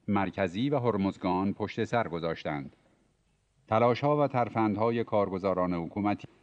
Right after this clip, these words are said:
برای شکستن اعتصاب کارگران تاکنون بی‌نتیجه مانده است و کارگران کماکان بر خواسته‌های خود پافشاری می‌کنند. کارگران اعتصابی از شرایط کاری طاقت فرسا در گرمای شدید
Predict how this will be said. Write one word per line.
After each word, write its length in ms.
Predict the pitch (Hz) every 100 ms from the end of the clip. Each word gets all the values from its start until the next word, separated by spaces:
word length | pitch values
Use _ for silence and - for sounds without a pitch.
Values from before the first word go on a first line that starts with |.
| _
برای 360 | 95 104 127 139
شکستن 540 | - 127 113 101 123
اعتصاب 560 | 143 127 113 101 107 98
کارگران 640 | - 95 87 101 120 143
تاکنون 540 | 135 123 - 92 92 98
بی‌نتیجه 500 | 104 113 107 110 110
مانده 260 | 87 76
است 240 | 76 73 - _ _ _ _ _ -
و 80 | 87
کارگران 680 | 98 95 90 98 110 120 123 _ _ _ -
کماکان 640 | 107 107 104 120 139 143
بر 100 | 127
خواسته‌های 720 | - 113 104 - 95 90 78
خود 260 | - 95 95
پافشاری 560 | - 107 - 104 113 107
می‌کنند. 440 | 80 82 73 67 - _ _ _ _ _ _ _ _ _ _
کارگران 480 | - 113 113 127 135
اعتصابی 640 | 127 110 117 120 110 123
از 160 | 120 107
شرایط 440 | - 107 104 101
کاری 480 | 98 - 101 92 101
طاقت 400 | 92 98 85 92
فرسا 460 | - 98 - 120 123
در 220 | 117 104
گرمای 500 | 90 101 95 123 110
شدید 480 | - 92 87 82